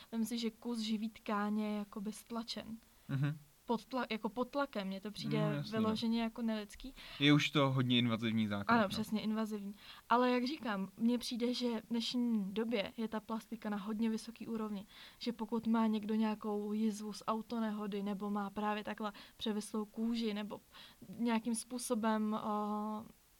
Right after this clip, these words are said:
Speaker 1: je nějak jako zdravotně postižený, jako, o,
Speaker 2: Že
Speaker 1: vzhledově.
Speaker 2: ty doktoři opravdu
Speaker 1: Tak
Speaker 2: dokážou
Speaker 1: ano.
Speaker 2: divy a je to až úžasný, co dokážou udělat.
Speaker 1: Ale co mi přijde strašný, je, že, o, je spousta krásných holek, který, o,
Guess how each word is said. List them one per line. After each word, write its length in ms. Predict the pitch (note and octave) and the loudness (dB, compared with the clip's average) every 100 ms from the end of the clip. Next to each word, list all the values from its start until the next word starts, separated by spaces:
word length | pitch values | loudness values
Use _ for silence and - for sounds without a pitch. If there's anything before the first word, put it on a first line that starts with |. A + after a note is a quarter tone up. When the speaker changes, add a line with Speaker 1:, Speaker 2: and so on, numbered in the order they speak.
| - | 0
Speaker 1:
je 160 | A3+ | 2
nějak 240 | A3 G#3+ A3 | 4 2 -2
jako 220 | - A3 | -6 -6
zdravotně 680 | G#3 A3 G#3+ A3 A3+ G#3+ G#3 - | -4 -4 -2 -2 0 0 -2 -4
postižený, 640 | A#3 - C#4 C4 A3+ F3+ - - - _ | -6 -4 -4 -2 -2 -6 -12 -20 -20 _
jako, 520 | G#3 G3+ G#3 G3+ G3+ A3+ B3 A3+ A3 | -8 -6 -6 -4 -4 -8 -12 -10 -8
o, 300 | G3 F#3+ G3 | -8 -8 -8
Speaker 2:
Že 40 | G3+ | 0
Speaker 1:
vzhledově. 440 | - D4+ B3 - - - | 4 4 2 -2 -6 0
Speaker 2:
ty 120 | C#3+ | 4
doktoři 440 | C3 B2+ C3 C3 | 4 4 4 6
opravdu 300 | A#2+ A#2 A#2+ | 4 4 4
Speaker 1:
Tak 80 | A#2+ | 6
Speaker 2:
dokážou 340 | A#2 C3 B2 | 8 8 8
Speaker 1:
ano. 80 | C3+ | 6
Speaker 2:
divy 500 | B2 A2+ A2 A2+ B2+ | 6 4 4 4 2
a 440 | - A2+ A2 A2 A2 | 2 4 6 4 4
je 200 | A2 A#2 | 2 0
to 180 | A#2 | 4
až 180 | A2+ A#2 | 4 2
úžasný, 460 | A2 A2+ A2+ - A2+ | -2 0 0 0 0
co 140 | A#2 | 0
dokážou 400 | G#2+ G#2+ A2 A2+ | 0 0 0 2
udělat. 300 | G#2+ G#2 G2 - - | 0 -2 -4 -4 -2
Speaker 1:
Ale 240 | A3 A3+ | 0 0
co 140 | A#3+ | 0
mi 120 | B3 A#3 | 0 0
přijde 280 | - B3+ B3 | -2 -2 -2
strašný, 540 | - A#3 A#3 A#3 A#3 | -4 -6 -4 0 4
je, 120 | A3+ | 4
že, 200 | A3+ A3+ A3 - - - _ _ - | 4 2 -2 -8 -20 -20 _ _ 0
o, 280 | A3+ A3 G#3+ G#3 | 2 2 0 -2
je 140 | A#3 | -2
spousta 480 | - - C4+ - B3+ | -4 -2 -4 -2 -2
krásných 500 | B3 A#3+ A#3+ A#3+ A#3+ | 0 0 0 -2 -2
holek, 360 | A#3+ A3+ G#3+ - | 0 -2 -2 -8
který, 540 | - B3 A3+ A3 | -4 -2 0 -2
o, 40 | A3 | -2